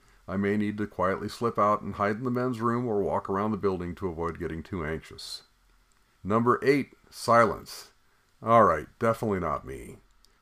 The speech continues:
When I was little, I could be a little shy when meeting new people, but once I got to know them a little bit, they couldn't shut me up about whatever my latest enthusiasm was. There is still a little, or maybe even a lot of this going on today.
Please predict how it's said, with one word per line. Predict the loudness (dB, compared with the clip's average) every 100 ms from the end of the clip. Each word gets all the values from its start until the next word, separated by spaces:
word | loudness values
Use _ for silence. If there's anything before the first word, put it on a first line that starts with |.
| -4
When | 2
I | 4
was | 2 2
little, | 2 4 4
I | 4
could | 0
be | 0
a | 2
little | 2 -2
shy | 0 2 4
when | 2 0
meeting | 0 -2
new | -2 -2
people, | -4 -2 0 0
but | -2 -4
once | -4 -4
I | -4
got | -4 -4
to | -2
know | 0
them | 2
a | 2
little | 2 0
bit, | 0 0 -2 _ _ _ _ -4
they | -2
couldn't | -2 -4
shut | 0 0 2
me | 0
up | 0 -2
about | 0 0
whatever | 0 -2 -2
my | -2
latest | -4 -4 -6 -10
enthusiasm | -6 -4 -2 -2 -2 -2 -6
was. | -10 -12 -14 -20 _ _ _ _ _ _ -4
There | 0
is | 0 0
still | 0 4
a | 4
little, | 6 6 6 6
or | 6 6
maybe | 4 2 0
even | 0 0
a |
lot | 2 4 2
of | 0
this | -4 -6
going | -4 -4 -4
on | -6 -8
today. | -8 -4 -4 -6 -14